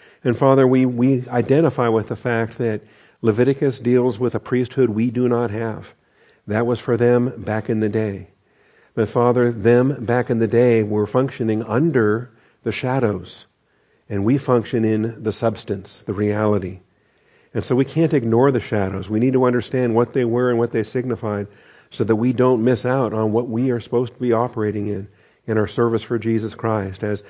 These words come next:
New Testament believer priests in Christ. So, Father, uh, open our eyes, bless us, bless this study. We thank you and we praise you, Father, in Jesus Christ's name. Amen. All right, so it came about on the eighth day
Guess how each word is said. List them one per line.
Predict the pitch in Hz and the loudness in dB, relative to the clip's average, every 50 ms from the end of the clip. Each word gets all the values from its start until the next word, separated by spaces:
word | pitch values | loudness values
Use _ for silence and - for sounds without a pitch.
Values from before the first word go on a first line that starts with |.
| - - _ - | -20 -20 _ -8
New | - 104 113 127 139 | -2 0 2 2 2
Testament | 135 - 123 117 104 - - 113 107 104 98 | 2 0 -2 -2 -2 -2 -2 -2 -2 -2 0
believer | 95 101 110 113 110 107 110 | -2 0 0 0 0 0 -2
priests | 110 - - 120 110 101 92 - - | -4 -4 -2 -2 -2 -2 -4 -4 -6
in | 101 104 104 | -6 -6 -6
Christ. | - 110 104 95 92 95 92 - - _ _ _ _ _ _ _ _ _ _ _ | -8 -8 -8 -8 -10 -12 -14 -18 -20 _ _ _ _ _ _ _ _ _ _ _
So, | - 120 | -2 0
Father, | - 131 127 127 131 135 135 135 135 | 4 4 6 6 6 6 4 4 2
uh, | 127 117 107 107 | 0 -2 -2 0
open | 110 117 120 - 143 | 0 0 0 2 2
our | 135 135 | 4 4
eyes, | 131 131 131 131 127 | 4 4 4 4 2
bless | 113 104 110 120 135 131 - | 2 2 2 2 2 2 0
us, | 143 135 127 113 | -2 -4 -4 -2
bless | 113 110 117 123 117 - | 0 2 2 2 2 0
this | 139 127 | -4 -4
study. | - - - 117 110 110 110 113 - - - _ _ - - - _ - | -4 -2 -2 -2 0 0 -2 -4 -6 -12 -20 _ _ -20 -20 -20 _ -6
We | 117 113 | -4 -4
thank | 104 - 120 120 113 - | 0 0 0 0 0 0
you | 120 120 120 | 2 2 2
and | 113 117 135 | 4 2 0
we | 147 | 0
praise | 143 131 113 104 98 | 0 0 0 0 0
you, | 104 98 | -4 -6
Father, | - 113 104 101 101 101 101 | -6 -4 -4 -4 -4 -2 -2
in | 101 101 98 | -4 -4 -4
Jesus | - 107 101 98 107 98 | -6 -6 -6 -6 -8 -10
Christ's | - - 110 101 101 104 98 - | -10 -8 -6 -6 -6 -6 -8 -8
name. | 104 95 92 87 85 - _ _ _ _ _ _ _ - | -10 -8 -8 -10 -12 -14 _ _ _ _ _ _ _ -12
Amen. | 92 92 98 104 110 101 92 90 - _ _ _ _ _ _ _ _ _ _ _ _ _ _ _ _ _ _ _ _ _ _ _ - - _ _ _ _ _ _ _ _ _ - - | -10 -6 -4 -4 -4 -4 -6 -8 -14 _ _ _ _ _ _ _ _ _ _ _ _ _ _ _ _ _ _ _ _ _ _ _ -20 -20 _ _ _ _ _ _ _ _ _ -8 -2
All | 110 | 2
right, | 131 151 151 131 113 | 2 4 4 2 0
so | - - 123 | 0 -2 -2
it | 107 | 0
came | - 147 151 | 2 2 2
about | 147 131 147 151 147 | 4 4 4 4 6
on | 143 139 | 4 4
the | 131 139 131 | 4 4 4
eighth | 139 147 143 143 - 120 | 4 2 2 2 0 2
day | 143 147 147 135 117 104 104 - | 4 4 6 4 4 2 -2 -6